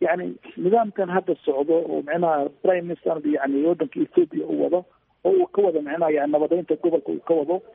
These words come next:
waa tagarkiisa ka labrin oo ka degay Eritrea, haddana madaxweynaha Soomaaliya Eritrea imaaday. Marka waxay keenaysaa marka Eritrea inay ka baxdo go'doonkii ay ku jirtay, oo ah ama gobol, ama heer, ama heer gobol ha ahaato,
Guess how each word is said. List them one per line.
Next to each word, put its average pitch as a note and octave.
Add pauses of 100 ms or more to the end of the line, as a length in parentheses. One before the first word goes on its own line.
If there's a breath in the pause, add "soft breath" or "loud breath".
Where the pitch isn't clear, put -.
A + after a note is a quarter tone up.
(340 soft breath)
waa E3
tagarkiisa -
ka -
labrin -
oo D#3
ka E3+
degay D#3
Eritrea, F3
haddana E3
madaxweynaha D#3
Soomaaliya D#3+
Eritrea E3
imaaday. E3 (420 soft breath)
Marka G3+
waxay F#3
keenaysaa A#3
marka F3
Eritrea -
inay F#3
ka G3+
baxdo F3+ (320 soft breath)
go'doonkii A3
ay -
ku -
jirtay, E4 (240)
oo D#3
ah D#3
ama F3
gobol, F#3+
ama E3+
heer, F#3+
ama F#3
heer G#3
gobol F#3
ha G#3
ahaato, G3+